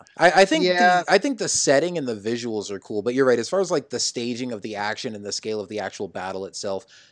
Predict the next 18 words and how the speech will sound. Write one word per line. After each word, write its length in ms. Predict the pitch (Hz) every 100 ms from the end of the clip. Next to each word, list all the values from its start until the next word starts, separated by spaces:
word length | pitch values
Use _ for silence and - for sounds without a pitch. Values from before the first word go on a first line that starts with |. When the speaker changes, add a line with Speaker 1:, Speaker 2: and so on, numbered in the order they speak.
| _ 107
Speaker 1:
definitely 440 | 123 113 123 107
could 180 | 107 120
have 80 | 104
been 160 | 101 90
better. 300 | 104 101 95
But 260 | 87 120
I 80 | 123
mean, 200 | 131 131
we'll, 260 | 127 135 127
we'll 120 | 123
get 180 | 127 127
to 80 | 123
that 180 | 110 104
more 380 | 110 110 104 98
when, 400 | 110 104 101 95
uh, 280 | 95 92 92
you 120 | 92 104
know, 260 | 85 82